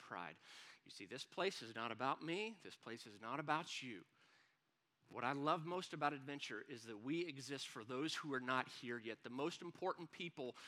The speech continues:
are the people who have yet to sit in these empty seats. This is a church that will always be about reaching lost and broken people, and we are gonna do everything that it takes in order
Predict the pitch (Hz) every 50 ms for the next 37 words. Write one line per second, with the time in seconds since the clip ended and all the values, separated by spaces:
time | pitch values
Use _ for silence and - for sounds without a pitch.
0 | - - - - 131 127 120 - - 160 147 - 156 143 139 - - - - -
1 | - - - - _ _ _ _ _ - - 139 123 110 110 123 143 151 - -
2 | 143 - - 160 147 - 139 131 120 110 131 120 117 - 120 113 - - 104 98
3 | - - - - - - - _ _ _ _ _ _ _ - _ _ _ _ _
4 | _ _ _ _ 120 143 147 180 165 165 185 - - - 190 160 - - - 135
5 | 127 135 139 - - 147 151 165 170 196 185 151 135 170 170 160 147 147 135 131
6 | 135 143 147 139 - 143 123 123 113 110 123 139 147 160 180 - - - - -
7 | 135 117 113 123 127 131 147 - - 151 147 143 - - 131 120 - 127 120 113
8 | 117 117 120 135 151 180 160 151 139 131 123 120 127 120 117 - - _ _ 135
9 | 151 170 180 185 - - 175 160 160 160 151 - - 127 120 139 143 - - -
10 | 131 123 123 - - 120 113 113 127 127